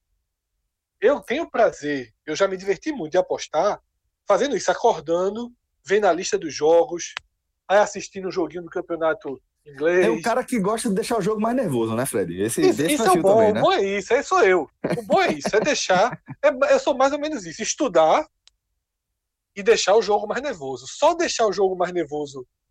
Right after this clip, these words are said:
Speaker 1: Eu... já foi uma época que eu era mais só deixar o jogo nervoso. Agora, o último que me dava prazer era isso. Eu tinha um caderninho, anotava, fazia as
Speaker 2: Isso é,
Speaker 1: projeções.
Speaker 2: isso é doping de adrenalina, viu?
Speaker 1: <laughs>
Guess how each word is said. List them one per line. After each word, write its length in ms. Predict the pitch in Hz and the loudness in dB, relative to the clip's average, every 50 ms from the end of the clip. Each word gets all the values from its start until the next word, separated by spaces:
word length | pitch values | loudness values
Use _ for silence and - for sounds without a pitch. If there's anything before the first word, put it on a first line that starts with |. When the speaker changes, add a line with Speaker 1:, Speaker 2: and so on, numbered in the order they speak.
| _ _ _ _ _ _ - | _ _ _ _ _ _ -6
Speaker 1:
Eu... 120 | - 392 - - | -4 -4 -4 0
já 140 | - 240 240 | 0 0 0
foi 160 | - - 320 | 2 4 4
uma 120 | 339 302 262 | 6 6 4
época 200 | 254 - - 240 | 4 0 -2 -2
que 80 | - | 2
eu 40 | 247 247 | 2 2
era 80 | 240 | 4
mais 340 | 214 214 240 226 - - - | 2 0 0 0 -2 -4 0
só 160 | - 220 262 | 4 4 4
deixar 260 | 262 277 220 - 240 | 4 0 -2 0 -2
o 40 | 226 | -2
jogo 160 | 196 233 233 247 | -2 -2 -6 -4
nervoso. 320 | 277 240 165 151 147 175 | -6 -6 -4 -4 0 2
Agora, 180 | 185 190 202 208 | 2 2 2 0
o 220 | 226 254 240 240 294 | 0 -2 0 2 2
último 240 | 339 - 320 311 | 2 0 -2 -8
que 100 | 269 - 262 | -8 -10 -6
me 40 | 240 | -2
dava 160 | 226 214 220 | -2 -2 0
prazer 240 | 220 214 185 233 302 | -2 -4 -2 0 0
era 100 | 330 269 | 0 0
isso. 180 | 180 170 - 240 | -2 0 -2 -4
Eu 80 | 233 | -4
tinha 120 | _ - 269 | _ -12 -6
um 40 | |
caderninho, 640 | 254 285 277 277 277 233 202 185 208 214 214 214 208 | 0 0 0 0 0 -4 -4 -8 -10 -10 -6 -4 -4
anotava, 540 | 208 196 196 165 _ - 214 208 202 185 180 | -2 -2 -4 -4 _ -2 -2 -2 -2 -2 -6
fazia 220 | - 190 180 185 | -10 -10 -10 -10
as 40 | 180 | -10
Speaker 2:
Isso 320 | - - 190 185 185 - 190 | -8 -6 -4 -2 0 0 -2
é, 60 | 190 | -2
Speaker 1:
projeções. 200 | 185 196 165 175 | -2 -2 -2 -2
Speaker 2:
isso 100 | - 233 | -2 -2
é 80 | 214 180 | -2 -2
doping 340 | 147 147 160 175 185 214 196 | -2 -2 -2 -4 -2 -2 -2
de 100 | 180 196 | -2 -2
adrenalina, 580 | 147 170 185 208 240 214 156 139 139 139 143 139 | -2 -2 -2 -2 -2 -2 -2 -2 -2 -2 -4 -4
viu? 180 | 135 160 202 _ _ - - - - - - - | -4 -6 -6 _ _ -20 -20 -20 -20 -20 -18 -12
Speaker 1:
<laughs> 840 | - - - 226 - - - 262 247 - - 226 202 - - - | -8 -4 -2 -2 -2 0 0 0 0 2 2 0 2 0 -2 -6